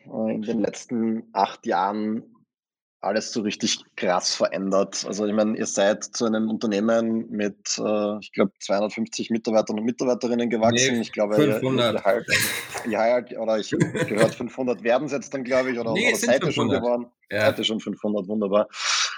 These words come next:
Speaker 1: Ähm, wann ist denn dieses, wann ist denn dieser große Wachstum passiert? Ähm, wie viele Jahre hat's denn gebraucht, dass ihr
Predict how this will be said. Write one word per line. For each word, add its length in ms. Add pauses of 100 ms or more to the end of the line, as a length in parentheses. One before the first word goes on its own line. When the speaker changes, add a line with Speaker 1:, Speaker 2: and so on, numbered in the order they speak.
(220)
Speaker 1:
Ähm, 680 (1040)
wann 640
ist 240
denn 100
dieses, 540
wann 160
ist 160
denn 80
dieser 180
große 440
Wachstum 580
passiert? 680
Ähm, 500 (140)
wie 100
viele 160
Jahre 320
hat's 200
denn 120
gebraucht, 720 (500)
dass 200
ihr 500